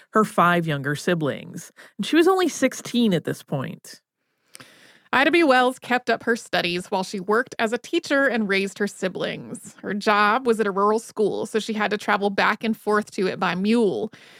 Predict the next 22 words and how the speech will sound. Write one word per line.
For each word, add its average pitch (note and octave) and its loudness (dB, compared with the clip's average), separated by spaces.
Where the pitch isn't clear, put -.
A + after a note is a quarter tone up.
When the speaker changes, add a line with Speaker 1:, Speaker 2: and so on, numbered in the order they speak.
Speaker 2:
She B3 0
also G#3+ 4
started A3 0
taking A#3 0
college B3 2
courses - -4
at G3+ -4
Rust G#3+ -2
College, F#3 0
although F#3+ 0
she G3+ -4
was G#3 2
expelled E4 2
from C#4+ -2
the A#3+ 2
school G#3 2
in G3 0
eighteen A3+ -2
eighty-one G#3+ 2
or G3+ 0
eighteen G#3 -2
eighty-two. F#3 -6